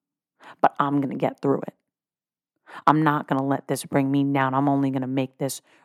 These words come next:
raise me up. I'm not gonna back down, and I'm not gonna quit. I'm gonna keep going, and I'm gonna be better because of it.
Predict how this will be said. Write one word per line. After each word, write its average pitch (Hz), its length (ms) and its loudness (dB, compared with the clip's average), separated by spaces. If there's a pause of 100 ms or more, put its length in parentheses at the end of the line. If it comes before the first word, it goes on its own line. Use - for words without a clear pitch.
(100)
raise 135 320 0
me 139 260 2
up. - 300 2 (760)
I'm 143 260 2
not 151 320 2
gonna 117 300 0
back 147 360 4
down, - 440 -12 (760)
and 135 120 0
I'm 135 320 0
not 139 300 2 (100)
gonna 120 220 -4
quit. - 360 0
I'm 139 140 0
gonna 131 160 -2
keep - 380 -8
going, 131 480 2 (360)
and 127 120 -4
I'm 135 120 0
gonna 135 180 -2
be 143 160 -6
better 135 420 0
because - 420 -8
of 131 80 -10
it. - 160 -8